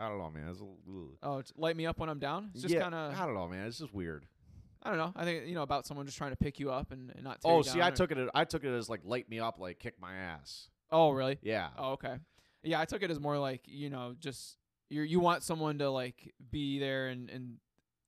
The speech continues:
Speaker 2: bring
Speaker 1: Yeah.
Speaker 2: positivity as
Speaker 1: Yeah,
Speaker 2: opposed
Speaker 1: yeah,
Speaker 2: to
Speaker 1: yeah.
Speaker 2: tear you down a little bit more.
Speaker 1: Gotcha, gotcha. Uh, guitars tune up a little bit here. This is a little bit of a poppier sound for most of it.
Speaker 2: Mm-hmm.
Speaker 1: Um, like I said, the sound is brighter. The lyrics are not,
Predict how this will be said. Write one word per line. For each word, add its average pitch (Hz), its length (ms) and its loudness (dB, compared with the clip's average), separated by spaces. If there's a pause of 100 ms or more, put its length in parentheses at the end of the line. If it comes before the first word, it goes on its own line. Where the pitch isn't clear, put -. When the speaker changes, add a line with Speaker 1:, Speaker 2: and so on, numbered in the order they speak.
(160)
Speaker 2:
bring 165 180 6
Speaker 1:
Yeah. 151 40 6
Speaker 2:
positivity 135 680 2
as 123 80 -4
Speaker 1:
Yeah, 120 120 8
Speaker 2:
opposed 104 140 8
Speaker 1:
yeah, 95 40 4
Speaker 2:
to 87 60 2
Speaker 1:
yeah. 82 60 0
Speaker 2:
tear 127 140 -2
you 117 60 -4
down 113 160 -10
a 113 40 -14
little 107 160 -12
bit 104 60 -14
more. 117 300 -12
Speaker 1:
Gotcha, 90 380 -2
gotcha. 82 460 -6 (460)
Uh, 113 260 4 (240)
guitars 165 380 2
tune 160 260 -2
up 151 160 0
a 127 40 -4
little 123 240 0
bit 139 180 -2
here. 139 180 -2
This 135 160 -2
is - 60 -6
a 151 60 -4
little 123 300 -2
bit 120 120 -4
of 113 100 -4
a 98 60 -2
poppier 123 480 0
sound 131 340 -6
for 135 80 -18
most 139 280 -4
of 139 100 -6
it. 147 140 -2 (180)
Speaker 2:
Mm-hmm. 143 280 -6
Speaker 1:
Um, 117 380 0 (120)
like 156 140 2
I 147 40 2
said, 113 280 0
the 98 60 -8
sound 139 320 0
is 135 80 -6
brighter. 147 480 2
The 117 60 -4
lyrics 120 340 0
are 107 80 2
not, 107 280 0